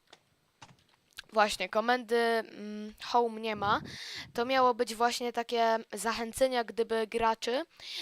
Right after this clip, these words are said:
do tego, aby budowali się blisko spawna, żeby nie uciekali gdzieś daleko.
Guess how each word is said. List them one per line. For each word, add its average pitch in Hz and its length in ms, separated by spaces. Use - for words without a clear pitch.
do 233 120
tego, 262 260
aby 233 180
budowali 233 540
się 240 200
blisko 240 420
spawna, 208 600
żeby 214 500
nie 214 200
uciekali 233 520
gdzieś 190 200
daleko. 185 520